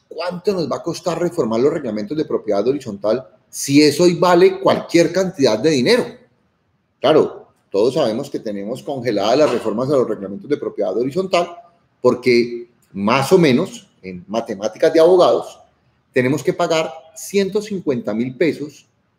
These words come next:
por cada unidad privada que compone nuestro edificio conjunto. Entonces, si nuestro edificio está compuesto por, eh, cien apartamentos, cien parqueaderos y cien depósitos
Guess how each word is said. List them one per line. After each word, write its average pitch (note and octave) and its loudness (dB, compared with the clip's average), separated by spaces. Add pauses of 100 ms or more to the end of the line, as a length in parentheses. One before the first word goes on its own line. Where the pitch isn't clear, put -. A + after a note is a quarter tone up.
(120)
por C3 2
cada C3+ 2
unidad D#3+ 2
privada D#3+ 0 (160)
que C3 -4
compone B2 -2
nuestro D3 -4
edificio G#2+ -2
conjunto. B2+ -8 (500)
Entonces, D3+ 2
si D3+ 2
nuestro C3 0
edificio B2+ 0
está F#3+ -2
compuesto G3+ 0
por, F#3+ 2 (460)
eh, A2 0 (200)
cien G3+ 2
apartamentos, F#3+ -2 (720)
cien G3+ 0
parqueaderos F3+ 0
y B2+ -6
cien G#3+ -2
depósitos G#3 -2